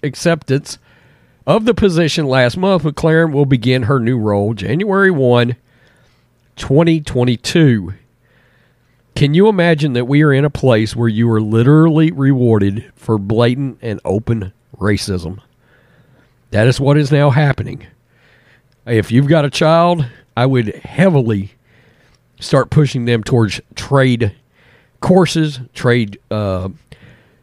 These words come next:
different trade things to be able to learn a li-, uh, earn a living. Uh, there's a lot of different trades out there, but these liberal universities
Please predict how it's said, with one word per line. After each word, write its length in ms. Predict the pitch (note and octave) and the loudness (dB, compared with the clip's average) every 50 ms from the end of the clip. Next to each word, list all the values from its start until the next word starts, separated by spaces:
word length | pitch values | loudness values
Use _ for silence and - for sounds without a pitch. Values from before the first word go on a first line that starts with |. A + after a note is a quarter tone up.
| _ _ - | _ _ 0
different 280 | D3+ E3+ C#3+ E3+ A#2 - | 0 2 2 0 -2 -2
trade 340 | - F3 E3+ F3 D#3+ C#3+ | 0 2 2 2 2 0
things 280 | - D#3 D3+ D3 C3 - | 0 2 2 2 0 -2
to 80 | - A2 | -4 0
be 100 | A#2 C3+ | 2 2
able 140 | C#3 C3 A2 | 2 2 0
to 60 | G#2+ | 0
learn 240 | G#2 B2+ C3+ B2+ A2 | 2 2 2 2 0
a 80 | G2+ | 0
li-, 180 | G2+ A2+ C#3 D3 - - | 0 0 0 0 0 0
uh, 220 | G#2+ A2 G2+ F#2 | 0 0 0 -2
earn 200 | E2 B2 C3+ C3+ | 0 0 0 2
a 60 | A#2+ G#2+ | 2 2
living. 500 | G2+ B2+ E3 F3 E3 F3+ D#3+ D3 D3 - - _ _ _ _ _ _ _ _ _ _ _ _ _ _ _ _ | 2 2 4 4 4 2 0 0 -4 -8 -10 _ _ _ _ _ _ _ _ _ _ _ _ _ _ _ _
Uh, 280 | - G#2 G#2 G#2 G2+ G2+ | -4 0 0 2 0 0
there's 260 | G2+ G2+ A2+ A2 F#2 | -2 -2 -2 -2 0
a 40 | A2+ | 0
lot 200 | G#2 A2 A#2+ B2 | 0 0 0 0
of 60 | A#2+ | 0
different 260 | A2+ A#2+ - - C#2 - | 0 -2 -4 -4 -6 -2
trades 340 | - B2+ B2+ A#2+ G2 F2+ - - | 0 2 2 2 0 -2 -8 -4
out 260 | - C#3+ E3+ E3 - - | -2 0 0 0 0 0
there, 380 | F3+ F3+ F3 E3+ E3 D3+ C#3 - - - _ _ _ _ _ - - - - _ _ _ | 2 2 4 2 2 0 -2 -8 -16 -20 _ _ _ _ _ -20 -20 -20 -20 _ _ _
but 140 | - G#2+ - | -8 -6 -2
these 180 | - D#3 C#3 C3+ | 0 0 2 2
liberal 340 | C#3 D3+ D#3 E3+ D3+ C#3+ C#3+ | 2 2 2 2 2 4 4
universities 640 | E3 E3 D#3 D3 E3+ F3+ F3 - - A2+ A#2 G#2+ | 4 2 2 2 2 2 2 0 0 0 0 0